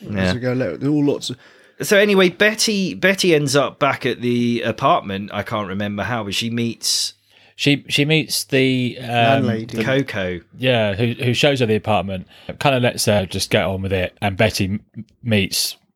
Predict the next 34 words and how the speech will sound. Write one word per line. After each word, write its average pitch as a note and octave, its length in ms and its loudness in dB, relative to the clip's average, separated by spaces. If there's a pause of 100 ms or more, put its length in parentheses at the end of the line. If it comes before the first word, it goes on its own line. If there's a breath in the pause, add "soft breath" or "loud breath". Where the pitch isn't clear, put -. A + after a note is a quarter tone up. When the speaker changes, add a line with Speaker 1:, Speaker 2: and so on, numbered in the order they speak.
(240)
Speaker 3:
Rita, G2+ 440 0
Speaker 1:
She's G#2 200 0
Speaker 3:
who F2 40 0
Speaker 1:
calling A2+ 180 4
herself G#2 340 2
Rita G#2 420 0
after F#2 300 -4
the F2 100 -6
Speaker 3:
She's - 80 -6
Speaker 1:
poster F#2 280 0
of E2 80 -10
Rita A2+ 140 2
Speaker 3:
yeah. F2+ 200 2
Speaker 1:
Hayworth. E2 400 -6 (120)
Speaker 3:
She's G#2+ 240 0
in G#2+ 80 2
the G2 60 2
Speaker 1:
But B2 60 4
then, D#3+ 240 4
Speaker 3:
shower. D#2 240 0 (100)
Speaker 1:
<laughs> - 120 -20
then, D#3 360 2
then F#3+ 280 2
we G3 120 -2
go D3 220 4
to, C3 420 -2
it's G2+ 180 -2
unconnected, C#3+ 520 0
but G#2 80 -6
we G#2+ 80 -2
go A2+ 160 2
to A2+ 140 -2
a A2 40 2
diner, G2 540 0